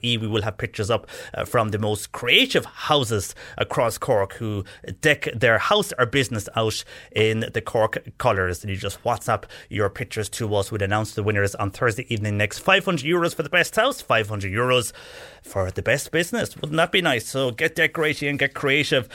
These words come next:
across the weekend. And, uh, of course, across the week, we're playing bonus bingo here on the show. I gave you your first number just after ten o'clock. Here is your second number. Uh, this is your chance to win a fabulous hotel stay,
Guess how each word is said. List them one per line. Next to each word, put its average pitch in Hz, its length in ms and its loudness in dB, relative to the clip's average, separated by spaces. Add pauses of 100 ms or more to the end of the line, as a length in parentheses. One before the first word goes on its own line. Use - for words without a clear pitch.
(140)
across 123 440 0
the 131 100 -2
weekend. 110 580 0
And, 190 340 4 (320)
uh, 110 360 0
of - 80 -2
course, - 400 0
across 139 340 0
the - 80 -2
week, 104 260 0
we're 107 120 4
playing 123 300 2
bonus 135 280 0
bingo 139 320 2
here 117 320 2
on 110 120 0
the 98 60 -2
show. 131 280 2
I 127 80 4
gave 202 240 2
you 214 60 0
your 175 140 4
first - 320 0
number 170 300 2
just 175 400 -2
after 160 320 2
ten - 220 -2
o'clock. 147 380 0
Here 139 360 0
is 131 400 0
your 120 400 6
second 123 680 0
number. 120 520 4 (300)
Uh, - 140 -6
this 139 260 0
is 123 220 0
your 120 240 0
chance 120 300 -2
to 139 100 -2
win 127 160 0
a - 20 0
fabulous 127 460 0
hotel 127 340 0
stay, 127 340 0